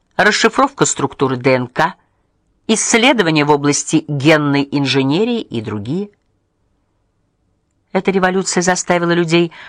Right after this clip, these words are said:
осознать величие малого. Но пыль не была полностью вытеснена со сцены истории. В восьми главах своей книги Амато последовательно прослеживает изменения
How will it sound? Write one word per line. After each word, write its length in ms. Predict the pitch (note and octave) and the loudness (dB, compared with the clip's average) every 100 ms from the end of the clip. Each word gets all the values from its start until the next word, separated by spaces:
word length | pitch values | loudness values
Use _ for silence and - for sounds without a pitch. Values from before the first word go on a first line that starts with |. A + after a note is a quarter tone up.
| - | -8
осознать 560 | D#3+ E3+ E3 D#3+ E3 D#3+ | -4 0 0 0 -2 0
величие 480 | E3 E3 D#3 - E3 | -2 0 -2 -2 0
малого. 520 | E3+ C3 F#2 C#2 - _ _ _ _ _ _ _ _ | 0 0 -2 -8 -16 _ _ _ _ _ _ _ _
Но 160 | E3 E3+ | -2 -2
пыль 180 | G3+ F#3+ | -2 -4
не 140 | G#3 | -2
была 240 | A3 A#3+ | -2 -2
полностью 560 | - E3 D3 C#3 - D3 | 0 -2 -2 -2 -2 -2
вытеснена 640 | F3+ A3 C3+ - C3 A#2 | -2 -2 -4 -4 -4 -4
со 180 | A#2 - | -2 -2
сцены 540 | C#3+ - - C3 C#3 - | -2 -4 -4 -2 -2 -6
истории. 640 | E3+ - - G3 B2 G2 - _ _ _ _ _ _ _ _ | -6 -6 -4 -4 -4 -8 -12 _ _ _ _ _ _ _ _
В 120 | - D3+ | -4 -2
восьми 360 | F3 - F3+ | -2 -2 -2
главах 320 | E3 E3 D#3+ | 0 2 0
своей 260 | D#3+ D#3+ D#3 | -2 0 0
книги 360 | D#3+ D#3+ D#3 - | 0 -2 0 0
Амато 540 | D3+ F3 A#3+ - B2 - - - - | 0 2 0 0 -4 -6 -20 -20 -4
последовательно 760 | E3 E3+ F#3+ G3 F#3 F#3 G3 G3+ | -2 0 0 2 0 -2 -2 -2
прослеживает 840 | G#3 G#3 - G#3+ F3+ C#3+ C3 C3 | -2 -2 0 0 0 0 0 -2
изменения 680 | C#3+ D3 D3+ D3 C3+ C3 | -2 0 0 0 0 -2